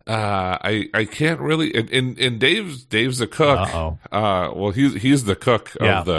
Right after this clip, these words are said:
Speaker 1: of the group 'cause he was a
Speaker 2: Sous
Speaker 1: sous
Speaker 2: chef,
Speaker 1: chef.
Speaker 2: right.
Speaker 1: Uh, you know, he's got a, he's got a, he's got a, he's got a, a resume similar to that of George Santos,
Speaker 2: <laughs>
Speaker 1: only his is real.
Speaker 2: <laughs>
Speaker 1: He's done a little bit of
Speaker 2: Yeah.
Speaker 1: everything.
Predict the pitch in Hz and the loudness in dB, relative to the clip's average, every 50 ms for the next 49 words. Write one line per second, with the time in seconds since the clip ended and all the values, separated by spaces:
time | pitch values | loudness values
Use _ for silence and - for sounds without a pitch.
0 | 80 80 - - 80 80 80 76 113 139 139 110 - - - 92 87 101 101 90 | 0 0 -2 -4 -4 -6 -4 0 2 2 2 2 0 -4 -6 -4 -2 -2 -2 0
1 | 87 87 82 78 78 - 123 135 135 117 - 95 90 87 87 98 92 82 - _ | 0 -2 -2 -4 -2 4 6 6 6 6 6 4 2 2 2 2 0 -2 -4 _
2 | _ _ _ _ _ _ _ _ _ _ - - 92 90 85 80 80 80 80 76 | _ _ _ _ _ _ _ _ _ _ -4 -2 0 0 0 0 0 0 -2 -2
3 | 71 58 - - - 95 87 82 78 78 95 110 101 110 123 117 104 98 90 82 | -4 -8 -8 -4 -2 -2 -2 -2 -2 0 -2 0 2 2 2 2 4 2 0 0
4 | - - 123 120 135 156 147 147 117 101 - 107 131 135 127 - 170 175 156 143 | 0 -2 -2 0 2 2 2 2 2 0 0 -2 -2 -2 0 0 0 2 2 0
5 | 135 - - - - - _ _ _ _ _ - 156 156 156 160 208 233 - 311 | -2 -4 -8 -20 -20 -20 _ _ _ _ _ -4 -2 -2 0 0 0 0 2 0
6 | 269 - - - 139 120 120 117 117 127 135 143 123 123 113 104 98 - - - | 0 -2 0 0 0 2 2 2 2 2 0 0 0 0 0 -2 -2 -4 -4 -2
7 | - 135 127 135 135 131 123 113 101 - - 120 98 104 101 104 104 101 95 87 | 0 0 2 2 2 4 4 2 2 0 -2 -2 0 2 2 2 2 2 0 0
8 | 87 98 104 95 92 80 - - 107 92 90 95 95 - 131 120 117 117 127 131 | 2 4 4 4 4 2 0 0 2 2 2 2 2 4 4 6 6 6 4 2
9 | - - - 104 110 101 104 101 87 - 139 135 131 - 123 101 85 87 82 80 | 0 0 2 2 2 4 2 2 2 4 4 4 4 2 0 0 0 0 0 4
10 | 87 147 151 156 - 73 - - - - _ _ _ _ _ _ _ _ _ _ | 4 4 4 4 2 -2 -6 -6 -6 -6 _ _ _ _ _ _ _ _ _ _
11 | _ _ _ _ _ _ _ _ _ _ _ _ - - 113 101 107 151 160 170 | _ _ _ _ _ _ _ _ _ _ _ _ -6 -4 -4 -2 2 4 4 6
12 | 165 160 151 131 127 135 127 120 123 120 107 101 92 92 92 107 101 95 87 - | 6 6 6 6 6 6 4 4 4 4 4 4 2 2 2 2 2 0 0 -2
13 | 87 76 76 76 | -4 -6 -6 -8